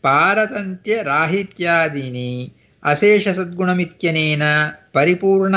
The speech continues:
ಆನಂದತ್ವಾದೀನಿ ಚ ಅನಂತಾನಿ ಲಕ್ಷಣಾನಿ ಸೂಚಿತಾನಿ. ಇಲ್ಲಿ ನಿರ್ದೋಷ ಅಶೇಷ ಸದ್ಗುಣಂ ಅಂತ ಹೇಳುವುದರ ಮೂಲಕವಾಗಿ ದೋಷವಿಲ್ಲದವನಂದ್ರೆ ಯಾವ ದೋಷಗಳಿಲ್ಲ, ಪಾರತಂತ್ರ್ಯಾದಿ ದೋಷಗಳಿಲ್ಲ.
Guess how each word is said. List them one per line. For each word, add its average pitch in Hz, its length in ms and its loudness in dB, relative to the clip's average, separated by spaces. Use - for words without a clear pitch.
ಆನಂದತ್ವಾದೀನಿ 139 1500 0
ಚ - 100 -2
ಅನಂತಾನಿ 202 840 0
ಲಕ್ಷಣಾನಿ 156 920 -4
ಸೂಚಿತಾನಿ. 131 920 -2
ಇಲ್ಲಿ 165 200 2
ನಿರ್ದೋಷ 151 580 2
ಅಶೇಷ 147 400 -2
ಸದ್ಗುಣಂ 147 540 -2
ಅಂತ 143 200 -4
ಹೇಳುವುದರ 123 440 0
ಮೂಲಕವಾಗಿ 123 600 2
ದೋಷವಿಲ್ಲದವನಂದ್ರೆ 170 920 2
ಯಾವ 220 240 2
ದೋಷಗಳಿಲ್ಲ, 131 580 -6
ಪಾರತಂತ್ರ್ಯಾದಿ 190 880 -2
ದೋಷಗಳಿಲ್ಲ. 117 600 -8